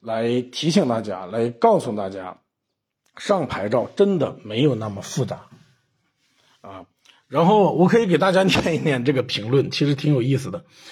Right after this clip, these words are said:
呃，第一条评论他说：“想得真简单，对吧？”第二个是说：“可以自己去上吗？”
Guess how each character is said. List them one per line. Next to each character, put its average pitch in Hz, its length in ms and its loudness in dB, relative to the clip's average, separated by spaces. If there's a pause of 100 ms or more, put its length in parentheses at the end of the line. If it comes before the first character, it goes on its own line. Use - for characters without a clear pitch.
(300)
呃， 107 100 -18
第 185 180 -4
一 190 60 4
条 175 160 6
评 135 160 0
论 139 160 2
他 127 100 -2
说 120 360 2
：“想 101 200 -12
得 110 80 -8
真 143 160 2
简 104 180 -2
单， 107 260 -8 (180)
对 107 100 -20
吧？” 101 200 -20 (380)
第 156 100 -6
二 147 200 0
个 107 220 -10 (480)
是 120 180 -14
说 110 360 -6
：“可 208 220 0
以 247 140 4
自 147 160 2
己 117 140 -2
去 120 160 -4
上 117 220 -2
吗？” 104 180 -8